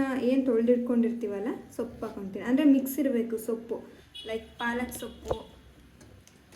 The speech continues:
and ಮೆಂತ್ಯ ಸೊಪ್ಪು.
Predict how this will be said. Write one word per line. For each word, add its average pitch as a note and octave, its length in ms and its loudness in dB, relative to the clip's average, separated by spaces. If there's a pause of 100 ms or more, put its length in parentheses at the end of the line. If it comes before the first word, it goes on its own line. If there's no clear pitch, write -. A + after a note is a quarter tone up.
(540)
and A3 180 -14 (1120)
ಮೆಂತ್ಯ A#3 280 2
ಸೊಪ್ಪು. A3 600 -6